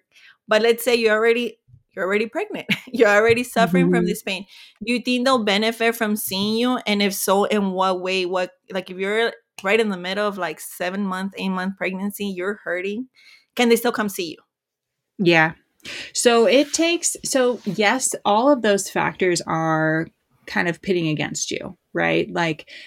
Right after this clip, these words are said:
Speaker 3: the hormones going through your body, including relaxin, are making things a little looser, preparing for vaginal delivery so that things aren't so stuck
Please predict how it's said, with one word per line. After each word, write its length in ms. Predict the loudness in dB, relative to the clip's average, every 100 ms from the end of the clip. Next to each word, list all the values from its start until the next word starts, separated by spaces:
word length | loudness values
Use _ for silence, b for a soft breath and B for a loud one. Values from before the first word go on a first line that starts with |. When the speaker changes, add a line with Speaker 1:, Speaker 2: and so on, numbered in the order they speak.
| B
Speaker 3:
the 280 | 0 2 2
hormones 380 | 2 2 4 4
going 180 | 2 2
through 140 | 2
your 100 | 2
body, 360 | 4 4 4 2
including 520 | 0 -2 4 4 6
relaxin, 920 | 4 4 4 2 0 -2 -2 0 -2 -6 _
are 420 | -2 2 2 0
making 380 | 0 0 0 0
things 240 | 2 2
a 60 | 2
little 240 | 2 2 2
looser, 340 | 0 0 -2
preparing 560 | -2 -6 -2 0 0 -4
for 440 | 0 2 4 2
vaginal 480 | 2 2 0 -4 -4
delivery 680 | -2 0 0 0 0 -2 -4
so 380 | -4 0 0 2
that 260 | 0 -2 -2
things 280 | -2 0
aren't 220 | -2 -4 -4
so 140 | -4
stuck 420 | -4 -4 -4 -6